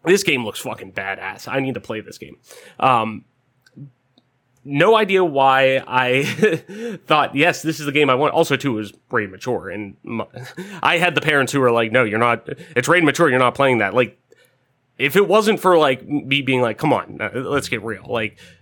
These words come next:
I probably wouldn't have been able to play T games until I was teen. Until I was like, "No, just fucking, they just, just, just give me the game," <laughs> like, kinda thing. Um,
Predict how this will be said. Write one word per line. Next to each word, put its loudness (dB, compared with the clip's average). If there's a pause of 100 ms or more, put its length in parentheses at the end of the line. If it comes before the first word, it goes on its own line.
(540)
I 2
probably 2
wouldn't 4
have -2
been 2
able 2
to -6
play -4
T -4
games -2
until -6
I -14
was -16
teen. -20 (300)
Until -2
I -2
was -8
like, -12
"No, -8
just -16
fucking, -8
they -10
just, -6 (1500)
just, -6 (140)
just -6
give -2
me 0
the 2
game," -2
<laughs> -20
like, 2 (1040)
kinda 0
thing. -10 (340)
Um, 0